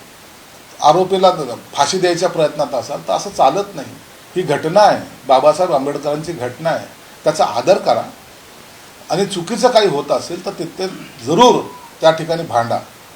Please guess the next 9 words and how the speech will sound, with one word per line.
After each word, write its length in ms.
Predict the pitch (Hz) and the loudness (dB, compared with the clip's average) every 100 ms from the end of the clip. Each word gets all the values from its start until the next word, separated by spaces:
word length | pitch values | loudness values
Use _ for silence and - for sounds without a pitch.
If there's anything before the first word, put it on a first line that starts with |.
| - - - | -20 -20 -4
परंतु 440 | 165 185 202 208 254 - - - - - - - - - 160 | 0 0 0 -6 -8 -10 -20 -20 -20 -20 -20 -20 -20 -18 -2
आम्ही 280 | 147 180 254 | 2 4 6
म्हणतोय 400 | 262 214 185 156 | 6 4 2 -4
म्हणून 260 | 139 160 185 | -2 -4 -4
कुणाला 320 | 180 170 170 | -2 0 0
फाशी 360 | 165 127 123 175 | 0 -2 -2 -4
द्या 160 | 131 107 - - - | -4 -6 -14 -20 -8
हे 100 | 165 | -6
घटनेत 400 | 151 123 147 170 | -4 -4 -4 -8